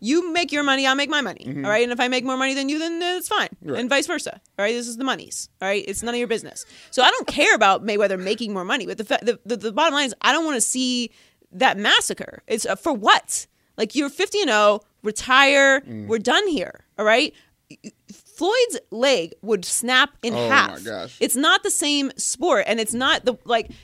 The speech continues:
Speaker 1: the fight with McGregor, you're doing one part of
Speaker 2: Mm-hmm.
Speaker 1: what, McGregor's doing one part of what he does in the octagon. You can't reverse it.
Speaker 2: Well,
Speaker 1: You
Speaker 2: Ty-,
Speaker 1: just, you can't. Like,
Speaker 2: Ty-,
Speaker 1: w-, while people would watch this
Speaker 2: Yeah.
Speaker 1: and while it would probably do better numbers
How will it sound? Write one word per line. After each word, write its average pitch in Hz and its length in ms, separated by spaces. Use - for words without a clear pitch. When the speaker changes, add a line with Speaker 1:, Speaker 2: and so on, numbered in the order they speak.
Speaker 1:
the 226 80
fight 403 340
with 370 120
McGregor, 262 600
you're 240 140
doing 269 440
one 277 560
part - 480
of 202 140
Speaker 2:
Mm-hmm. - 120
Speaker 1:
what, 220 320
McGregor's 247 380
doing 226 260
one 269 240
part 277 280
of 160 120
what 196 120
he 202 100
does 190 240
in 190 60
the - 80
octagon. 151 400
You 233 120
can't 311 340
reverse 269 420
it. - 200
Speaker 2:
Well, 143 140
Speaker 1:
You - 80
Speaker 2:
Ty-, 427 80
Speaker 1:
just, 480 180
you 285 120
can't. - 420
Like, 247 120
Speaker 2:
Ty-, 165 260
Speaker 1:
w-, 175 120
while 285 260
people 427 280
would 226 300
watch 220 300
this 349 240
Speaker 2:
Yeah. 262 120
Speaker 1:
and 226 80
while 254 200
it - 20
would 247 120
probably 330 340
do 262 140
better 220 260
numbers 240 520